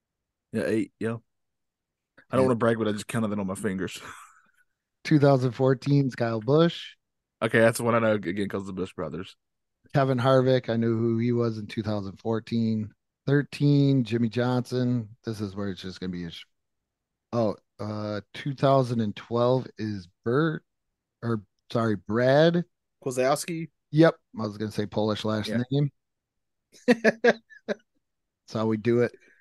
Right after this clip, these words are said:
Speaker 2: That's how we do it where I'm from. This is the guy that I was thinking of. Two thousand eleven, Tony Stewart. Isn't he the guy that, like, killed somebody on a track and he, like, walked
Speaker 1: Yes.
Speaker 2: scot-free?
Speaker 1: Yes. Yes. He, uh,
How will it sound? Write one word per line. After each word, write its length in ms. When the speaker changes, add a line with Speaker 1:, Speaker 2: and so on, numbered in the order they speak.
Speaker 2:
That's 120
how 60
we 100
do 220
it 20
where 140
I'm 180
from. 340
This 320
is 200
the 60
guy 260
that 140
I 60
was 180
thinking 340
of. 200
Two 180
thousand 360
eleven, 460
Tony 360
Stewart. 460
Isn't 260
he 140
the 180
guy 320
that, 180
like, 140
killed 280
somebody 320
on 160
a 40
track 440
and 100
he, 60
like, 200
walked 240
Speaker 1:
Yes. 220
Speaker 2:
scot-free? 920
Speaker 1:
Yes. 600
Yes. 300
He, 320
uh, 100